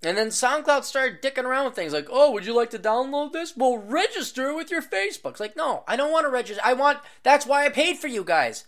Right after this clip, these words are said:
So my listeners don't have to do that. That's why I do, that's why I provide a direct M P three download link." Anyway, uh, what the hell was I talking? Oh, so if you wanted the previous archives,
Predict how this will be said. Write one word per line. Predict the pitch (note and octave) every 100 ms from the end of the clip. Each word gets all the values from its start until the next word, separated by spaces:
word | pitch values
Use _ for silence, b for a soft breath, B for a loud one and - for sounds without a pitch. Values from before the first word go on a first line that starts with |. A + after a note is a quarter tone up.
| _ - - -
So | - C4
my | C4+ C#4
listeners | A#3+ C#4+ - C#4 C4+
don't | C#4
have | B3+ D#4+ -
to |
do | F#3 D#3+
that. | B2
That's | F#3 G3
why | A3+
I | A3+
do, | A3+ A3
that's | G3+ G#3
why | G3+
I | G#3
provide | G3+ F#3+ F#3+
a |
direct | F#3 F3+ F#3+ G#3 -
M | A3 G#3
P | A3
three | G#3+ A#3 A3
download | C4 D#4 C#4+ G#3+
link." | E3+ D3 A2 - _ _ _ _ _ _ _ _ _ _ _ _ _ _ b b b b b b b b b -
Anyway, | D#3+ D#3+ C3+ B2 A#2+ A#2
uh, | A#2 A2+ A#2 A2
what | C3 B2
the |
hell | B2+ A#2+
was | A2+
I | A2
talking? | A#2 F#3+
Oh, | F#3+ C#3
so | -
if | F#3
you | G#3
wanted | G#3+ A3 A3
the | F3
previous | - G3+ F#3+ E3+
archives, | E3+ E3+ E3 C#3+ A#2 A2 -